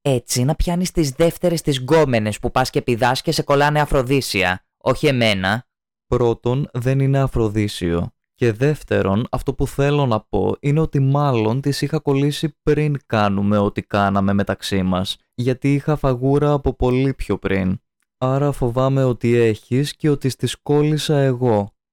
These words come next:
Speaker 2: Εκεί θέλω να καταλήξω.
Speaker 1: Μα εμείς δεν το κάναμε.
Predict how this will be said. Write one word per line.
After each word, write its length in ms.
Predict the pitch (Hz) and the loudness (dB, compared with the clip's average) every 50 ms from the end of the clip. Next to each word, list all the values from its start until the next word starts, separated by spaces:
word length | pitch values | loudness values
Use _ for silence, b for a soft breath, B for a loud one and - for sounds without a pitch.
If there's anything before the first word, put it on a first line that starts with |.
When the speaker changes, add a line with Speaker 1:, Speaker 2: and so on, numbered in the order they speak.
| _ _ _ | _ _ _
Speaker 2:
Εκεί 440 | - 120 117 - - _ - 160 160 | -4 -2 -2 -2 -4 _ -2 -2 -2
θέλω 400 | 143 - - 117 110 104 104 101 | -2 -2 -2 0 2 2 2 2
να 120 | 101 104 101 | 2 2 0
καταλήξω. 800 | 104 101 104 104 104 101 101 98 - - - 104 101 101 101 - _ _ _ _ _ _ _ _ _ _ _ | 0 0 0 0 0 0 -2 -2 -4 -6 -4 -2 -2 -2 -4 -6 _ _ _ _ _ _ _ _ _ _ _
Speaker 1:
Μα 240 | - 143 139 139 139 | -2 0 0 2 0
εμείς 540 | 139 139 139 139 139 143 147 160 170 170 165 | 0 0 0 0 0 0 2 0 0 0 -2
δεν 100 | 175 180 | -2 -4
το 120 | - 185 | -4 -4
κάναμε. 640 | - - 123 110 104 104 98 98 95 95 95 110 - | -2 -2 0 0 0 0 -2 -2 -2 -2 -2 -4 -6